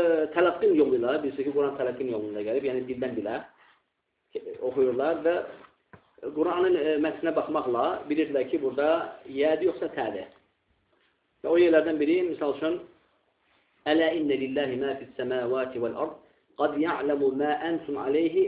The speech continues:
və yevmə yurcaun ileyhi" Hafs anasının rivayətidir. "Və yevmə turcaun ileyhi" Hafs an Şu'bə rivayətidir. Fikir ver. Birində yedi, birində tıdır. İkisi də sabitdir Peyğəmbər sallallahu əleyhi və səlləmdən. Aydındır? Və qurralar bilirdilər. Aydındır?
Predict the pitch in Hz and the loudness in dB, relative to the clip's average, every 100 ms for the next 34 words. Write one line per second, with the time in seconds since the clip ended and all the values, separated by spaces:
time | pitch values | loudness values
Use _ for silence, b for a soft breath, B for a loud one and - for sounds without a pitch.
0 | 190 131 147 170 160 131 123 120 175 147 | 0 2 2 4 2 0 -2 0 0 2
1 | 139 147 165 147 151 165 175 170 160 - | 0 0 -2 -2 0 0 -2 -4 -6 -6
2 | 160 - 139 135 117 107 95 95 92 - | -10 -6 -4 -4 -4 -4 -4 -6 -8 -10
3 | _ - 107 - - 135 185 180 156 - | _ -16 -12 -12 0 4 6 6 2 0
4 | 175 156 165 175 180 151 180 180 170 196 | -2 2 2 2 0 0 2 2 8 8
5 | 196 - - _ - 175 202 - 160 151 | 8 2 -16 _ -6 -4 -2 -6 -6 -6
6 | 135 131 127 147 120 104 92 87 85 82 | -4 -4 -2 -2 -2 -6 -8 -10 -14 -18
7 | _ _ _ 135 123 131 131 104 98 - | _ _ _ -8 -4 -4 -6 -14 -20 -20
8 | _ - 139 156 160 165 147 139 135 - | _ -8 -2 0 0 -2 -2 -4 -4 -6
9 | 92 - - - 202 - 127 110 - 104 | -6 -10 -12 0 0 2 -2 -2 -2 -4
10 | 101 98 95 98 95 120 127 135 - B | -2 -8 -8 -12 -10 -10 -4 -4 -6 B
11 | B - - 185 202 208 160 156 143 117 | B -8 0 4 8 8 6 2 0 -2
12 | 90 - - - - - - 117 123 113 | -6 -10 -18 -20 -20 -20 -10 -8 -6 -6